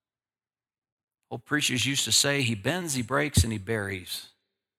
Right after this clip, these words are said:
And it's still his joy to call his children home, but that means they wouldn't be able to finish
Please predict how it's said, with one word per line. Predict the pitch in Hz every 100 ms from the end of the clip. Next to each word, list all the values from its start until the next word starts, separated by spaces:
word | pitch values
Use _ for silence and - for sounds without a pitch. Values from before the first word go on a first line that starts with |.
| _ _ _ _ _ _ _ _ _ _ _ _ _ _ _ _ _ _ _ _ -
And | 147
it's | 151
still | - 185
his | 185 156
joy | 117 156 180
to | 165
call | - 165 156
his | 143
children | - 160 151 139
home, | 123 165 151 113
but | 120 - _ _ -
that |
means | 180 170 143
they | 139
wouldn't | 131 160 156 -
be | 120 143
able | 160 139
to | 120
finish | - 160 151 123 - -